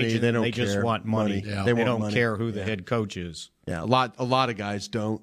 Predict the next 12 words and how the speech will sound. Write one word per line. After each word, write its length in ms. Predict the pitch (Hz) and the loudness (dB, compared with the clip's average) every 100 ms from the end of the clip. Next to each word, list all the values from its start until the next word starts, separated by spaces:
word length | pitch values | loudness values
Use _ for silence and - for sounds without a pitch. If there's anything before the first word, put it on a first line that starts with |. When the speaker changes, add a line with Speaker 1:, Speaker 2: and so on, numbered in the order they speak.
| - - | -6 2
Speaker 2:
Guys 260 | 131 127 | 2 2
will 80 | 117 | -2
end 120 | 113 | 0
up 140 | 113 113 | 0 -2
at 100 | 98 | -4
certain 360 | - 120 98 | 0 0 0
spots 520 | - - 120 113 107 - | -4 0 4 4 2 -4
just 220 | 107 - | -6 -6
because 420 | 110 117 107 98 | -4 0 0 0
they, 220 | 113 107 | 0 0
you 200 | 101 101 | -2 -6
know, 220 | 92 90 | -6 -10